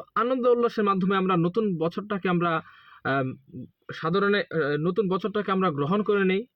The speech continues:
আমরা আনন্দ উৎসবের মাধ্যমে আমরা নতুন বছরে প্রবেশ করি। তো এটা আমরা করব না কেন?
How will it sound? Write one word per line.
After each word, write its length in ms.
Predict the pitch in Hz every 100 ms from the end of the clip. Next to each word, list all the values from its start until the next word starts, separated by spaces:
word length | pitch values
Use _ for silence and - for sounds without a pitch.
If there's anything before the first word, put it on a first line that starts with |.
| _ _ _
আমরা 380 | - 156 165 160 -
আনন্দ 340 | 220 254 240
উৎসবের 320 | 226 220 208
মাধ্যমে 380 | 202 180 185 185
আমরা 340 | 175 175 160 - _ 139
নতুন 260 | 175 240
বছরে 260 | 208 196 196
প্রবেশ 320 | 175 175 220
করি। 260 | 208 202 247 _
তো 80 | 220
এটা 120 | 220
আমরা 180 | 220 180
করব 300 | 180 202 214
না 120 | 190
কেন? 220 | 170 117